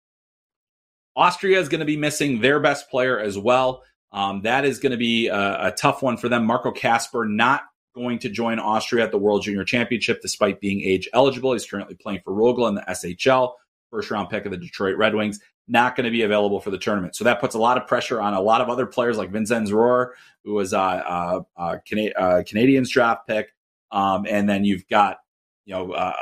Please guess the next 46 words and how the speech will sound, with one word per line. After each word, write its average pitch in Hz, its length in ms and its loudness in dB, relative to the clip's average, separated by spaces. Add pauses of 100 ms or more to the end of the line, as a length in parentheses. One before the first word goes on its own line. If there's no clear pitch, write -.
(160)
a 110 40 2
lot 110 340 2 (200)
of 95 140 -16
pressure 127 280 0
on 101 80 -2
their 90 160 -4
goaltending. 131 760 0 (760)
And 131 480 0
you 135 120 6
also 175 280 2
have 143 640 0
on 131 200 0
the 127 80 0
back 120 320 0
end, 110 200 -6
Daniel 120 440 0
Reinbacher, 107 880 0
who, 113 120 -4
or 113 160 0
Rohrbach, 110 520 2 (640)
sorry, 101 300 -6 (100)
Daniel 147 340 0
Reinbacher. 120 720 0
I'm 107 120 -4
gonna 170 120 -2
get 180 140 2
it 147 80 0
right 120 220 2
one 104 120 0
of 101 60 -2
these 95 140 -4
times, 90 260 -4 (440)
who 151 200 4
is 180 220 4
a 165 100 0
draft 139 320 2
eligible 113 380 0
this 104 240 -2
year. 104 160 -2
He's 107 160 -6
playing 113 280 -4
extremely 135 480 2
well 123 320 4
in 110 160 -6
the 101 160 -2
Swiss, - 500 -2